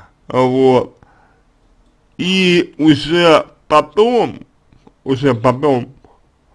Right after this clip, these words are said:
после этого, да, а, мо-, можно будет уже после этого,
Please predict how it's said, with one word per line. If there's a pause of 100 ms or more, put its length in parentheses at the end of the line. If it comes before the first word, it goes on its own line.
(800)
после
этого, (720)
да, (1900)
а,
мо-,
можно
будет
уже
после
этого,